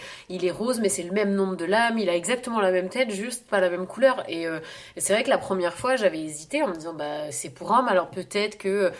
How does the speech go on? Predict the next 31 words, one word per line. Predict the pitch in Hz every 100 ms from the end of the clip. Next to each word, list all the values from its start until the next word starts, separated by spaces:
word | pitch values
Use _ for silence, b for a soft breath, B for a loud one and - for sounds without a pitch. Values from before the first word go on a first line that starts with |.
| B B
c'est | - 185
plus | - 196
adapté | 180 170 - 208 196
à |
la | 175 -
peau | 170
des | 165 165
hommes. » | 214
Enfin, | 202 175
tu | -
sais, | 254 233
tu | 190
te |
poses | - 214
un | 196
peu | 196
la | 196
question, | 190 196 - 302 320
et | 196
puis | 202
en | 180
fait, | 226
finalement, | 226 196 180 202 220
pour | 185 165
avoir | 156 156
essayé, | 151 185 240
c'est | 233 -
exactement | 311 170 175 220 - - 202 185 185
la | 160
même | 147 156 156
chose, | - 226 233